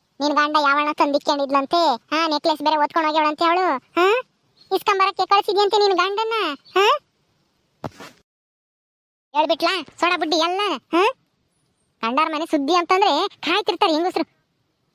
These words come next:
ಅಲ್ವೇ, ನೆಕ್ಲೆಸ್ ಹೋದ್ರು ಹೋಗೋದು, ನೀನ್ ಯಾಕೆ ಗಂಡನ್ ಕಳಿಸ್ತೆ?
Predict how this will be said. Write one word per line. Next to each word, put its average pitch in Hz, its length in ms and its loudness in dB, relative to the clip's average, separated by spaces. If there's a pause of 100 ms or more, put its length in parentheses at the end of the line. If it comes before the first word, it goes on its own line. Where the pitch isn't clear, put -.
(1000)
ಅಲ್ವೇ, 381 220 -2 (480)
ನೆಕ್ಲೆಸ್ 403 400 0
ಹೋದ್ರು 349 260 2
ಹೋಗೋದು, 311 340 0
ನೀನ್ 330 320 0
ಯಾಕೆ 370 320 0
ಗಂಡನ್ 339 320 -2
ಕಳಿಸ್ತೆ? 359 340 0